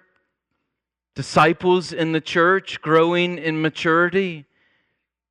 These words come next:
and as it were, good kingdom citizens,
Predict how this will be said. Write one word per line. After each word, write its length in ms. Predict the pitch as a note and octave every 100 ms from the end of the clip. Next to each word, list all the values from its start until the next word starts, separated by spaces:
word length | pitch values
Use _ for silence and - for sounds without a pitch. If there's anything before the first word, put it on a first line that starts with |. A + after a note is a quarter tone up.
| _ _ _
and 140 | B2
as 160 | D3+ D3
it 100 | D3+
were, 240 | D3+ E3+
good 380 | E3 D#3+ F3 D3
kingdom 480 | - F3+ E3+ D#3+ D#3
citizens, 1160 | - E3+ D#3 D#3+ - B2+ A2 A#2 C3+ _ _